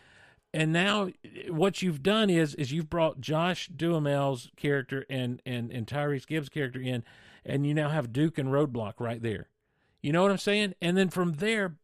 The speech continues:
boom, we're off to the races, you know, with, with a whole shared universe thing.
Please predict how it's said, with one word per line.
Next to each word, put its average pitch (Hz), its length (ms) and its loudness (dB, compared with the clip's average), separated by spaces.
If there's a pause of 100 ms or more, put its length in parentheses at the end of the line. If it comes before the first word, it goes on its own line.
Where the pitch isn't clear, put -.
(120)
boom, 247 320 6
we're 208 140 4
off 220 200 0
to 220 80 2
the 190 100 4
races, 190 600 0 (580)
you 170 180 2
know, 175 260 6
with, 160 480 2
with 156 220 2
a 156 80 2
whole 202 320 4
shared 190 460 0
universe 170 440 0
thing. 113 240 -2